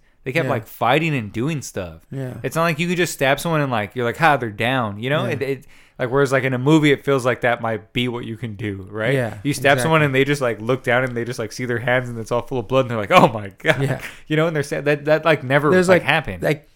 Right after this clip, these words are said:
Speaker 2: I think they get to, like, this, uh, adrenaline rush, too.
Speaker 1: Yeah,
Speaker 2: So,
Speaker 1: yeah,
Speaker 2: like,
Speaker 1: exactly.
Speaker 2: you
Speaker 1: Like,
Speaker 2: don't
Speaker 1: you don't
Speaker 2: notice
Speaker 1: feel it.
Speaker 2: that,
Speaker 1: You don't
Speaker 2: yeah.
Speaker 1: notice. And that
Speaker 2: Mm.
Speaker 1: was always, like, the experience that I saw, you know?
Speaker 2: Yeah.
Speaker 1: People never notice until, like, later, like, "Oh, shit, like, I got stabbed,"
Speaker 2: Yeah.
Speaker 1: you know? Yeah, that's, <laughs>
Speaker 2: Yeah, that's a
Speaker 1: yeah.
Speaker 2: crazy thing.
Speaker 1: So, so
Speaker 2: Yeah.
Speaker 1: then,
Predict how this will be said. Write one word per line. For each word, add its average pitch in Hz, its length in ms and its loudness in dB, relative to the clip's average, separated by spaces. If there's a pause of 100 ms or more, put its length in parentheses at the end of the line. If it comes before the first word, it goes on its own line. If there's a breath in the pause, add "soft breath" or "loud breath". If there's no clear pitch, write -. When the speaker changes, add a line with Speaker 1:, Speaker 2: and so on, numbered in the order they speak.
(280)
Speaker 2:
I 151 60 0
think 160 220 -2
they 165 80 -2
get 143 180 -2
to, 147 100 -4
like, 135 220 -6
this, - 340 -10
uh, 117 300 -6
adrenaline 123 500 0
rush, 107 300 -10
too. - 100 -6
Speaker 1:
Yeah, 196 180 8
Speaker 2:
So, 131 320 4
Speaker 1:
yeah, 123 40 0
Speaker 2:
like, 123 120 0
Speaker 1:
exactly. 139 340 0
Speaker 2:
you 127 60 -2
Speaker 1:
Like, 131 160 4
Speaker 2:
don't 120 40 -4
Speaker 1:
you 165 80 4
don't 165 120 4
Speaker 2:
notice 120 100 -4
Speaker 1:
feel 180 180 4
it. 131 80 4
Speaker 2:
that, 123 60 -2
Speaker 1:
You 139 60 2
don't 143 160 2
Speaker 2:
yeah. 120 40 -6
Speaker 1:
notice. 123 420 -2 (280 soft breath)
And 156 100 -2
that 190 120 4
Speaker 2:
Mm. - 20 2
Speaker 1:
was 170 100 0
always, 165 180 6
like, 143 140 -2
the 143 80 -4
experience 131 400 -4
that 117 80 -6
I 143 160 4
saw, 104 280 -6
you 101 140 -10
know? 110 120 -4
Speaker 2:
Yeah. - 60 -8
Speaker 1:
People 147 200 -2
never 147 220 0
notice 143 240 0
until, 127 180 -4
like, 104 180 -2
later, 117 360 0
like, 104 180 -6
"Oh, 127 120 -4
shit, 160 260 -8
like, 87 180 -12
I 104 120 -12
got 82 180 -18
stabbed," 120 420 -8
Speaker 2:
Yeah. 113 140 -8
Speaker 1:
you 113 80 -6
know? 117 260 -6 (460 soft breath)
Yeah, 127 240 0
that's, 107 260 -10
<laughs> - 720 -8
Speaker 2:
Yeah, 139 180 4
that's 185 180 6
a - 40 6
Speaker 1:
yeah. 123 40 2
Speaker 2:
crazy 131 280 2
thing. 127 180 -4
Speaker 1:
So, 165 200 4
so 175 180 4
Speaker 2:
Yeah. 160 60 2
Speaker 1:
then, 160 340 0